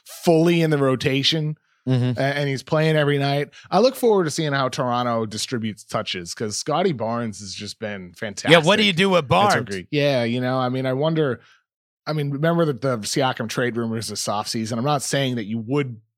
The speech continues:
Speaker 1: trade Siakam. He's young. He's twenty-seven years old. It's at the beginning of his contract.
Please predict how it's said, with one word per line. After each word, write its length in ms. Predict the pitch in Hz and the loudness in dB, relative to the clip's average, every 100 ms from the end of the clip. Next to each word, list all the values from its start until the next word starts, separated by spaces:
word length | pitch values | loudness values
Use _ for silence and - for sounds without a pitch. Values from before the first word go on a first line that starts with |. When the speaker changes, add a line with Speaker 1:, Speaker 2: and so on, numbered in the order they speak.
| _ _ - | _ _ -6
Speaker 1:
trade 340 | - 147 135 | -2 0 -2
Siakam. 640 | 110 113 117 135 135 101 101 | -4 -2 0 0 0 -6 -8
He's 280 | 101 92 | -12 -10
young. 260 | 101 135 123 | -4 -2 -2
He's 160 | 107 - | -6 -8
twenty-seven 580 | - 131 120 135 120 | -6 -4 -2 -2 -2
years 220 | 117 110 113 | -4 -4 -2
old. 460 | 147 143 139 123 | 0 0 -2 -4
It's 120 | 107 | -8
at 220 | 117 107 101 | -8 -8 -10
the 60 | |
beginning 280 | 98 117 113 | -8 -4 -2
of 120 | 104 | -4
his 220 | 90 95 - | -6 -12 -4
contract. 760 | 151 151 - 139 135 135 123 | 0 2 2 4 4 2 -2